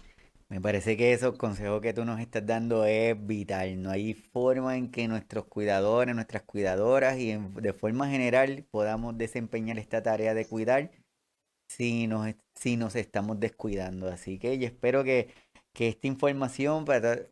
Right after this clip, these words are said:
todos los que se conectaron, igualito que para todos los que los van a estar escuchando luego en las diferentes plataformas,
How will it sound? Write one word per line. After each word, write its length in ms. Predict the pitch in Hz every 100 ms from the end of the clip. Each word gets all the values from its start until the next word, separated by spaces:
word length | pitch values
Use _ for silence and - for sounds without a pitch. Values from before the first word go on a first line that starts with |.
| _
todos 220 | - 113 123
los 120 | 123
que 120 | 135
se 140 | 135
conectaron, 800 | 123 120 110 - 131 139 139 139
igualito 420 | 127 110 107 110 123
que 120 | 120
para 280 | 113 107 101
todos 220 | 104 107
los 140 | 120
que 140 | - 117
los 180 | 107
van 160 | 101 104
a 40 |
estar 220 | 110 - 113
escuchando 500 | - 110 113 113 110
luego 260 | 110 110
en 60 | 107
las 100 | 107
diferentes 440 | 104 - 104 101 104
plataformas, 880 | - 104 101 - 131 131 127 120